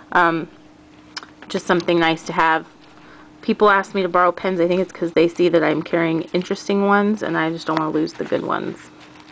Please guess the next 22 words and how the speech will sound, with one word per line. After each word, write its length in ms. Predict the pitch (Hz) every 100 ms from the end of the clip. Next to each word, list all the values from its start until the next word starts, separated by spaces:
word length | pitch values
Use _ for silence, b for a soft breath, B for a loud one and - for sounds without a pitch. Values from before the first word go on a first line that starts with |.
| - - B B B B B B B B B - - - -
This 480 | 196 196 233 269 - B B -
is... 540 | 220 208 202 196 - B B B B B B - -
No, 100 | 233
you 140 | 214 196
know 140 | 202
what? 360 | 190 226 - -
This 200 | 220 -
wasn't 460 | 214 196 180 - -
one 200 | 185 180
that 120 | 175
I 100 | 165
ordered 300 | 170 170 170
for 120 | -
my 100 | 175
brother. 340 | 170 165 165
I, 240 | - 170 156
I 120 | 165
got, 300 | 160 165 165 -
I 100 | 175
received 560 | 170 170 226 220 -
this 200 | 170 165
pen, 420 | - 170 160 156